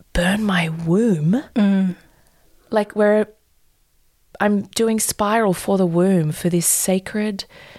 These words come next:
Speaker 1: nourishing, juicy space.
Speaker 2: Yeah.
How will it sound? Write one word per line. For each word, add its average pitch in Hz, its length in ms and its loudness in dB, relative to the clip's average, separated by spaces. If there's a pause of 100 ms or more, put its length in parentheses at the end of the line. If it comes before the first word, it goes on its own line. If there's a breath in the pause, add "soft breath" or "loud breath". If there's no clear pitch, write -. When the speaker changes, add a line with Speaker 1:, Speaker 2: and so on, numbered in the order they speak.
(160 loud breath)
Speaker 1:
nourishing, 180 680 2
juicy 170 580 -2
space. - 920 -4
Speaker 2:
Yeah. 185 340 -8